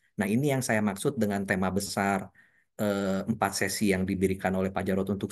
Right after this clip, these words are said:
saya adalah, sudah sehatkah gaya hidup Anda? Ini sudah yakin, Bapak Ibu? Kalau kita tahu minyak yang terbaik apa? Minyak kelapa murni,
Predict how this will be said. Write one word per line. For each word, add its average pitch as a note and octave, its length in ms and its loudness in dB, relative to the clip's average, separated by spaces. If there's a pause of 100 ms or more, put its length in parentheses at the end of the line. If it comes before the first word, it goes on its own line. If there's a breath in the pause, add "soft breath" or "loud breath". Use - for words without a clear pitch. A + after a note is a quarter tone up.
saya A#2+ 400 6
adalah, G#2 280 4 (360 loud breath)
sudah A#2+ 200 4
sehatkah A2 560 0
gaya G#2 240 6
hidup G2+ 240 0
Anda? G2+ 240 2
Ini B2 80 4 (120)
sudah A#2+ 160 4 (100)
yakin, G#2 420 2 (460)
Bapak F#2 280 -2
Ibu? G2 380 2 (240)
Kalau G#2 240 2
kita G#2 160 2
tahu G#2+ 320 6
minyak G#2 320 6
yang G#2 80 0
terbaik A2 400 2
apa? C#3 480 4 (240)
Minyak A2 320 2
kelapa G2+ 240 0
murni, A2+ 640 4